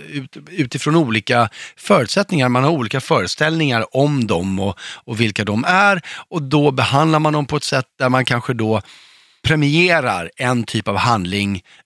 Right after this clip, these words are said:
över en annan. Och om den typen av, av handling då ligger i linje med någonting som man redan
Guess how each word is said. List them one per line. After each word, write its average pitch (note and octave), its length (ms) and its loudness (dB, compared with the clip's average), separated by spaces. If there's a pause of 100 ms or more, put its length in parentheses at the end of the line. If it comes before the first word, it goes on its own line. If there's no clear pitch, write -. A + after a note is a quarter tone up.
(100)
över G2 420 0
en G2+ 160 -2
annan. G#2+ 580 0 (420)
Och D3+ 280 2
om F3 220 2
den B2 280 2
typen A2 340 -4
av, G#2+ 200 -4
av A2+ 200 0
handling G#2+ 480 2
då F#2 140 -2
ligger G#2 380 -2
i A#2 100 0
linje G3+ 500 4
med A2+ 160 2
någonting A2 400 -2
som A#2 120 -4
man A2 120 2
redan G#2 500 -2